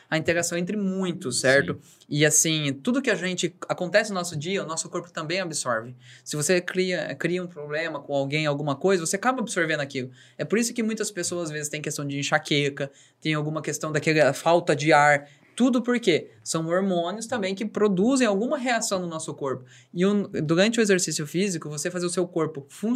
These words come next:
Speaker 1: funcionar muito melhor, você diminui muito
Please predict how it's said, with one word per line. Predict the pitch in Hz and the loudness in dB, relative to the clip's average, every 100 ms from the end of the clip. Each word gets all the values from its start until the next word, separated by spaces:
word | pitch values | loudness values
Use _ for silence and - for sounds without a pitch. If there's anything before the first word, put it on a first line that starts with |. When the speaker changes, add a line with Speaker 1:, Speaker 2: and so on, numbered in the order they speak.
| 240 | 0
Speaker 1:
funcionar | 233 180 151 147 180 220 - - _ | 0 0 2 4 4 2 -6 -20 _
muito | 151 160 160 143 | -4 -2 -2 -2
melhor, | 143 147 170 | 0 2 2
você | 156 156 | 0 -6
diminui | 165 160 175 208 | -4 -4 -2 2
muito | 196 196 220 214 143 | 6 6 6 4 -4